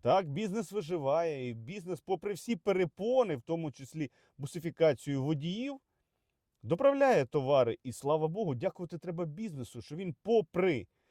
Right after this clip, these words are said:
всю репресивну політику держави, може забезпечити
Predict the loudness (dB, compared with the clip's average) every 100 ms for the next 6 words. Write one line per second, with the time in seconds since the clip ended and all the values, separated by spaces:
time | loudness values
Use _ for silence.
0 | _ _ -4 4 4 4 2 2 2 2
1 | 2 2 -2 -4 -4 -4 -8 -10 -8 -6
2 | -2 2 2 2 -4 _ _ -2 2 6
3 | 6 4 2 6 6 6 -2 4 4 4
4 | 0 -6 -6